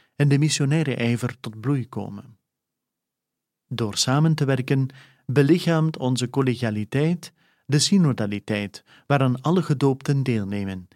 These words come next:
in de eenheid van het volk van God. Synodaliteit en collegialiteit zijn immers vormen van christelijke broederschap, die ons als gedoopten en als bisschoppen met elkaar verbindt.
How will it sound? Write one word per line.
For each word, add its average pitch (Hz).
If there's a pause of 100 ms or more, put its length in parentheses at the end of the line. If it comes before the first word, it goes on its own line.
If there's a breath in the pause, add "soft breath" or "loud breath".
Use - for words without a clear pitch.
(160 soft breath)
in 139
de 123
eenheid 123
van 147
het 131
volk 104
van 110
God. - (1500)
Synodaliteit 135 (240 soft breath)
en 139
collegialiteit 135 (280 soft breath)
zijn 151
immers 143
vormen 160
van 120
christelijke 139
broederschap, 120 (540)
die 135
ons 139
als 110
gedoopten 151 (300 loud breath)
en 139
als 117
bisschoppen 117
met 113
elkaar 123
verbindt. 107